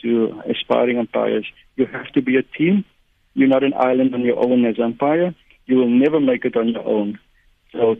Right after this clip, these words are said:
teamwork in umpiring is crucial for, for yourself and for your, your development as umpire. So don't think you're in a competition. Uh, a lot of times we think umpiring is competition. Yes,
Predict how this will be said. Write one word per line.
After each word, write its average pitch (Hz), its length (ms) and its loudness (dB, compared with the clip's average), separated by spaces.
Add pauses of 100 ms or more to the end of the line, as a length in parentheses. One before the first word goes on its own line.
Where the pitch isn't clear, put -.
teamwork 147 520 2
in 123 80 -4
umpiring 113 720 -2 (480)
is 127 100 -4 (160)
crucial 120 580 0 (640)
for, 110 300 0
for 123 100 4
yourself 151 540 0 (160)
and 127 200 0
for 120 160 -2
your, 110 400 0 (520)
your 113 340 2
development 117 640 0
as 110 120 -2
umpire. 104 520 -4
So 117 80 2
don't 139 220 0
think 160 200 0 (460)
you're 139 200 0
in 156 80 4
a 147 60 2
competition. 143 800 -2 (100)
Uh, 113 420 0
a 110 100 -8
lot 135 180 2
of 147 80 -8
times 143 260 -2
we 143 60 0
think 139 220 0
umpiring 135 420 0
is 139 120 -2
competition. 147 580 -2
Yes, 214 140 2